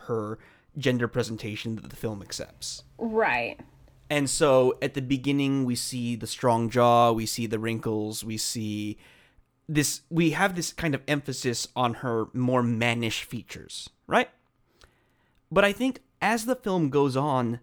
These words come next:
Speaker 1: those are subtly pulled back, and she is, I think, drawn in more simplified and more elegant and graceful ways, up until certain points where it's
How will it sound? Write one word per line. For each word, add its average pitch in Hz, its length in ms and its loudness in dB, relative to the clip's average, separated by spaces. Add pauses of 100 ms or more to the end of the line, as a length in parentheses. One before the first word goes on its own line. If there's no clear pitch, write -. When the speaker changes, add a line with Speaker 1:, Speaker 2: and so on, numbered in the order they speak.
(120)
Speaker 1:
those 165 640 4
are 143 160 4
subtly 151 520 0
pulled 135 440 -6
back, 123 440 -6 (400)
and 147 120 0
she 175 220 -6
is, 160 180 -4
I 147 80 0
think, 151 240 -2
drawn 131 640 0
in 127 160 0
more 123 220 2
simplified 120 960 -2 (100)
and 117 240 -4
more 117 260 -4 (160)
elegant 120 460 -2
and 113 180 -6
graceful 113 540 -2
ways, 98 540 -8 (680)
up 180 120 8
until 165 400 2
certain 135 240 -2
points 127 280 -2
where 117 160 0
it's - 240 -10